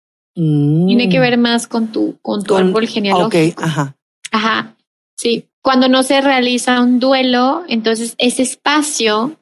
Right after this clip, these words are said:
Speaker 2: queda vacío y un vivo, que generalmente es muy sensible,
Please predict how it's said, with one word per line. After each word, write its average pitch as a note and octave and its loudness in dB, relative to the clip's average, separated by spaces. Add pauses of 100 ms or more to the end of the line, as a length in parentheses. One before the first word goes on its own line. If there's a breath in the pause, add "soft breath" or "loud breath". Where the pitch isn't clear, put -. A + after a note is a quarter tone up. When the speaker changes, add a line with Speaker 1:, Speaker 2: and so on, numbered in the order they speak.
Speaker 2:
queda A3+ 2
vacío B3 0 (540)
y B3 0
un B3+ 6
vivo, C4 2
que A#3 0
generalmente A3+ -2
es B3 0
muy B3 2
sensible, C4 0